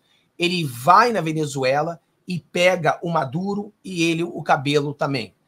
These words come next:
Então, ele tá dizendo o seguinte, que, confirmando isso que a gente tá falando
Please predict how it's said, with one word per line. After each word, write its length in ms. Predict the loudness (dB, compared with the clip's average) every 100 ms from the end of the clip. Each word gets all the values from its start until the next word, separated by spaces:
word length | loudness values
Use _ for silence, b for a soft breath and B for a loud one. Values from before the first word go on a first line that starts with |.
| _ _ _
Então, 160 | 0 0
ele 120 | 2
tá 120 | 0
dizendo 300 | -2 -2 -2
o 40 | -4
seguinte, 500 | -6 -6 -4 -6 -8
que, 300 | -8 -8 -10 _ _ _
confirmando 720 | -2 -2 -2 -2 2 2 2
isso 100 | -2
que 60 | 0
a 40 |
gente 160 | -2 -2
tá 100 | -4
falando 440 | -4 -2 -2 -4